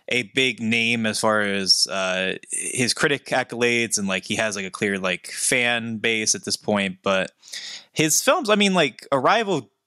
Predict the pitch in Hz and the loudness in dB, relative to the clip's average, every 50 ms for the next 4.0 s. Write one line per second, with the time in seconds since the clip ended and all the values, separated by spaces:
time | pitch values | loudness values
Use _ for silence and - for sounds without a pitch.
0 | _ _ _ - 131 120 117 113 110 104 98 - 113 - - 139 131 127 123 123 | _ _ _ -2 0 2 2 2 0 0 0 0 0 2 2 4 4 4 4 2
1 | 120 120 120 120 117 113 110 110 107 107 104 104 101 95 - - 190 196 165 - | 2 2 2 4 4 4 2 2 2 2 2 2 0 0 0 2 2 2 4 2
2 | 120 110 107 101 107 107 160 170 - 139 151 165 135 117 117 101 95 95 110 117 | 2 2 2 2 0 0 0 0 2 2 2 2 2 0 -4 -4 -2 0 2 2
3 | 120 117 113 101 - 104 104 104 123 139 135 - 107 107 98 92 92 87 - - | 4 2 2 0 -2 -2 -2 0 0 0 -2 -2 -2 0 0 0 -2 -4 -8 -16